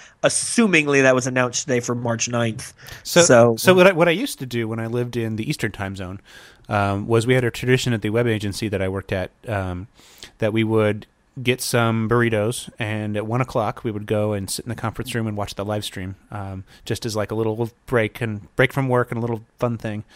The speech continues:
Speaker 2: Um, but now I'm, it's gonna happen at ten A M,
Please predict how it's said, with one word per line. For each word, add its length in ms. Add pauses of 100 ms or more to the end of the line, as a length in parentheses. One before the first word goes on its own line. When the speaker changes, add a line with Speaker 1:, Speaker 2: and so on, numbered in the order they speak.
(440)
Speaker 2:
Um, 340
but 100
now 420
I'm, 580 (840)
it's 220
gonna 160
happen 200
at 80
ten 200
A 160
M, 320